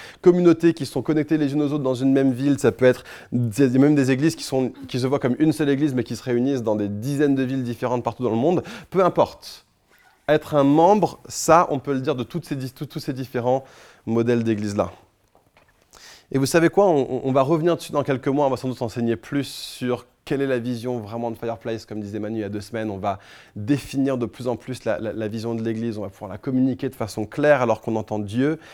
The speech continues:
Et, et on va pouvoir parler de qu'est-ce qu'on voit comme étant un membre, quels sont nos, les engagements de l'Église envers un membre, quels sont les engagements d'un membre envers l'Église. Et ça va être une,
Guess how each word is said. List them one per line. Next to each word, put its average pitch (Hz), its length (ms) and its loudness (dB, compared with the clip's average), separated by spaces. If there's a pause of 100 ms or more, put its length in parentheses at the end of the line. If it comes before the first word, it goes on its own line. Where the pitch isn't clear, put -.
(400)
Et, 120 220 0
et 123 40 2
on 117 100 2
va 123 120 0
pouvoir 131 420 -4
parler 160 280 2
de 139 120 0
qu'est-ce - 240 -4
qu'on 139 200 -2
voit 131 320 0
comme 139 180 -2
étant 127 180 -4
un 131 40 -2
membre, 147 240 -2
quels 147 160 -2
sont - 140 -8
nos, 147 160 4
les 143 160 0
engagements 151 460 0
de 135 80 0
l'Église 135 360 -4
envers 123 300 -2
un - 20 -2
membre, 143 260 -2
quels 120 120 -8
sont - 140 -12
les 113 120 -6
engagements 117 320 -6
d'un 107 140 -4
membre 123 320 -4
envers 110 180 -4
l'Église. 117 380 -4
Et 120 60 -4
ça 120 160 -6
va 117 100 0
être - 180 -6
une, 113 140 0